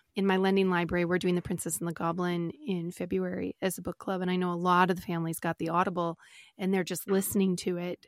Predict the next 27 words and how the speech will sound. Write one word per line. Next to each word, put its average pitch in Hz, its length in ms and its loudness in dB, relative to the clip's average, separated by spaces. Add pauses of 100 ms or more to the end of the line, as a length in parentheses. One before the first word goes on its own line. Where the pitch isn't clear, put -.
so - 180 2
that 190 100 4
they 185 120 -2
can 185 140 -6
listen 180 260 0
to 185 100 0
it - 80 0
more 170 160 -4
than 160 180 -6
once - 460 -8 (460)
and 170 480 -2
listen 190 260 0
to - 80 -2
it - 60 0
whenever 180 360 0
they're 180 200 2
in 175 80 2
the 170 80 0
car 170 340 4
and 170 100 0
then 170 120 -2
talk - 260 -10
about 170 200 -8
it, - 100 -14
which - 160 -8
I 190 80 0
think 175 420 -6